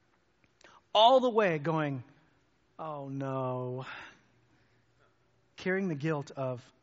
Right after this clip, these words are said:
this little voice inside me saying, "Man, he probably wasn't a believer, and you had a captive audience at seventy miles an hour for four hours. If he wanted to get away from the gospel, he'd had to jump.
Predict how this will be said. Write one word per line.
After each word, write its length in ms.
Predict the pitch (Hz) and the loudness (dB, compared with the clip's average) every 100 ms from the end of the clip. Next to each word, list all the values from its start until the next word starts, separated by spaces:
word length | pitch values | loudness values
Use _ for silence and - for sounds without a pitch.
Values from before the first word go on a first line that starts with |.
| _ _ _ _ _ _ _ | _ _ _ _ _ _ _
this 160 | 151 151 | -10 -4
little 160 | 170 | -2
voice 320 | 165 165 156 | -2 -2 -4
inside 340 | 143 - 151 143 | -6 -6 -6 -4
me 120 | 135 | -6
saying, 420 | 127 139 127 120 - _ - _ _ _ _ _ _ | -6 -8 -8 -10 -14 _ -20 _ _ _ _ _ _
"Man, 140 | 139 139 | -18 -16
he 80 | |
probably 540 | 139 - 180 196 160 151 | -16 -10 -6 -4 -4 -4
wasn't 280 | 147 151 147 | -4 -6 -8
a 40 | |
believer, 520 | 123 127 156 185 196 - _ _ _ _ _ | -6 -8 -6 -8 -10 -16 _ _ _ _ _
and 100 | 131 | -10
you 60 | 196 | -8
had 160 | 165 | -8
a 60 | 113 | -10
captive 480 | - 175 170 - 147 | -12 -8 -8 -6 -4
audience 420 | 160 151 127 - | -2 -4 -6 -10
at 80 | - | -10
seventy 300 | 151 127 127 | -8 -6 -6
miles 260 | 127 120 | -6 -8
an 60 | 117 | -10
hour 140 | 123 | -10
for 140 | 120 120 - | -10 -14 -18
four 420 | 151 135 135 131 - - | -12 -8 -6 -6 -10 -12
hours. 560 | 110 113 98 - - - - _ _ _ _ _ _ _ _ _ _ _ _ _ _ _ _ _ | -10 -10 -12 -16 -16 -18 -20 _ _ _ _ _ _ _ _ _ _ _ _ _ _ _ _ _
If 160 | - - | -4 2
he 120 | 302 | 4
wanted 200 | 247 233 | 4 2
to 40 | 208 | 2
get 100 | 208 | 2
away 180 | 196 | 2
from 120 | 202 196 | 2 0
the 60 | |
gospel, 320 | 180 208 - | 2 0 0
he'd 120 | 190 214 | 2 4
had 120 | 233 | 4
to 80 | 247 | 2
jump. 420 | 339 339 339 | 6 6 4